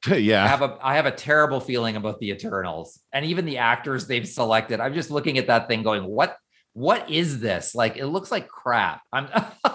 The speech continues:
Speaker 2: I don't know. Maybe it's just me, but I don't got, have a good feeling about that. Um, and then there's the one, the corner gas, no, not <laughs> corner gas, the, uh, Kim's Convenience guy.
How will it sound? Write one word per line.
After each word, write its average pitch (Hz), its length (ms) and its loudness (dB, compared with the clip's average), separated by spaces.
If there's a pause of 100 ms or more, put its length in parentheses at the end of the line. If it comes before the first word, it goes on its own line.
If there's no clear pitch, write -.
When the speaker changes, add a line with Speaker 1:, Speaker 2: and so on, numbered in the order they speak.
(600)
Speaker 2:
I 190 100 4
don't 185 140 4
know. 160 240 4 (100)
Maybe 220 280 4
it's 202 120 0
just 190 240 2
me, 175 380 -2 (160)
but 147 100 4
I 156 80 8
don't 208 140 0
got, 175 160 2
have 165 160 2
a 160 60 0
good 156 180 -4
feeling 151 340 -2
about 120 300 -2
that. 98 460 2 (720)
Um, 113 560 2
and 123 180 -6
then 165 380 4
there's 151 560 2
the 135 80 -2
one, 123 460 0
the - 80 -12
corner 143 320 -2
gas, 113 500 0 (300)
no, 131 180 0
not 117 140 0
<laughs> - 60 -6
corner 196 200 6
gas, - 380 0
the, 131 240 -2
uh, 113 80 4
Kim's 165 320 -6
Convenience 139 540 -2
guy. 98 300 -4